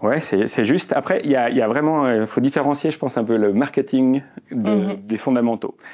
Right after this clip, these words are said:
Speaker 1: Les fondamentaux, cette, cette direction vers la simplicité, on va dire, de la création du logiciel, elle, elle date d'il y a vraiment très longtemps, hein. Il y a déjà dans les années quatre-vingts, dans les années quatre-, quatre-vingts, on avait déjà des, des, des initiatives qui allaient en direction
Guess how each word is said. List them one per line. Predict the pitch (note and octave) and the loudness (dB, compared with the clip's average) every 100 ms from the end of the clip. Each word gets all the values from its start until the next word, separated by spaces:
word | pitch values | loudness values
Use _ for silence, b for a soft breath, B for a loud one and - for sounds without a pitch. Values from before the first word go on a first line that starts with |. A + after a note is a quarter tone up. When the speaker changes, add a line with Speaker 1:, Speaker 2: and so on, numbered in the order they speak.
| B - | B -2
Speaker 1:
Les | A#2 | 0
fondamentaux, | D#3+ D#3 D3 D3 D3 E3+ F3+ E3 | 2 2 0 -2 -2 -2 -2 -2
cette, | - G2+ - | -4 -6 -6
cette | - G2+ - G#2+ | -4 -4 -6 -6
direction | G#2 E3 D3+ - - D3+ D3 | 0 0 0 -2 -2 0 0
vers | A2 | 0
la | G2+ | -2
simplicité, | - B2+ B2+ B2+ B2+ - B2+ B2 | -4 -4 -4 -6 -6 -2 0 0
on | F#2 | -2
va | F#2+ | -4
dire, | A2+ A2+ | -4 -4
de | G2 | -2
la | F#2+ | -2
création | F#2 - G#2 A#2 | -2 -4 -4 -2
du | A2 | 0
logiciel, | G#2 G#2 A2+ D#3+ C#3+ B B - | 0 0 -2 -2 -2 B B -4
elle, | G#2 A2 | -2 0
elle | A#2+ G2 | -2 0
date | A#2+ A#2 G#2 | -2 -4 -2
d'il | F#2+ | -2
y | |
a | E2+ - | -2 -2
vraiment | A2 A2+ | -2 -2
très | G2+ G2 | -2 -4
longtemps, | A2+ A#2+ A2+ F#2 | -2 -4 -4 -6
hein. | F#2+ | -6
Il | |
y | |
a | G2+ | -6
déjà | G2 F#2+ G2 F#2 | -4 -2 -2 -4
dans | F#2 | -4
les | F#2+ F#2+ | -6 -6
années | F#2+ | -4
quatre-vingts, | G#2 - A2+ G#2 G#2+ | -6 -4 -2 0 0
dans | G#2+ | -4
les | G#2+ G#2 | -6 -6
années | G2 | -6
quatre-, | - - - | -8 -8 -4
quatre-vingts, | A2+ G#2 A2 - | -2 0 -2 -4
on | A#2 G#2+ | -6 -4
avait | G#2+ A2 | -2 0
déjà | A#2+ A#2+ A2+ B B - | 2 0 -2 B B -4
des, | G#2+ G2+ G2 | 0 2 2
des, | G#2 G2+ G2+ | 0 0 0
des | G#2+ A2+ | 0 2
initiatives | C3+ C#3 C#3 B2+ C#3+ C3 | 2 2 0 -4 -2 -2
qui | - | 0
allaient | A2 | 0
en | A#2+ | 0
direction | A#2 A2 G#2 - A#2 | 0 0 -2 -4 -6